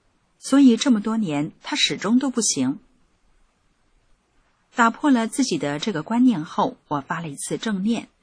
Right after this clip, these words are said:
彻底清除自身空间场里的这种邪恶观念。我想另外空间的场我已经清理干净了，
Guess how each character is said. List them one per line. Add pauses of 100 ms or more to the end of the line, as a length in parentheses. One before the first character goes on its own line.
(380)
彻
底
清
除
自
身
空
间
场
里
的
这
种
邪
恶
观
念。 (1700)
我
想
另
外
空
间
的
场
我
已
经
清
理
干
净
了，